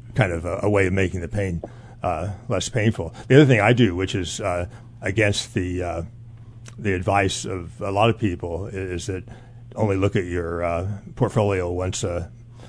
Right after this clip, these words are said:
quarter or once a month or something of that sort. I actually like to embrace the pain and, and see how bad it is, and, and it's usually not as bad as I thought.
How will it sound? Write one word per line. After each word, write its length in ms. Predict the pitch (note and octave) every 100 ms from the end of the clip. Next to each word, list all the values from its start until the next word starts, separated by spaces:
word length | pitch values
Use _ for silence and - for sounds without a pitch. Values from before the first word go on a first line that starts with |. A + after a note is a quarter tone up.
| - -
quarter 280 | B2 G2+ F#2+
or 120 | F#2
once 240 | F2 F#2
a 40 | G2+
month 280 | F2 G2 F#2
or 60 |
something 220 | F2 F#2+ F2
of 60 |
that 160 | F2+ G2+
sort. 180 | - F2+
I 100 | G#2
actually 280 | G2+ - F#2+
like 280 | F2 F#2 -
to 280 | G#2+ E2+ - - -
embrace 400 | G#2+ G#2 A2 A2+
the 100 | -
pain 420 | F#2 G#2+ G#2 G#2 F#2+
and, 220 | F2 - - -
and 100 | F#2+
see 160 | - A#2
how 140 | G#2
bad 320 | F#2 F#2+ G2+ G#2+
it 80 |
is, 320 | G2 F2+ F2+ F#2+
and, 160 | G2
and 80 | G2
it's 100 | G2
usually 160 | A#2+ G2+
not 140 | G2+ F2+
as 80 |
bad 180 | D#2+ G2
as 100 | F#2+
I 100 | E2+
thought. 440 | E2 G#2+ G#2+ F#2+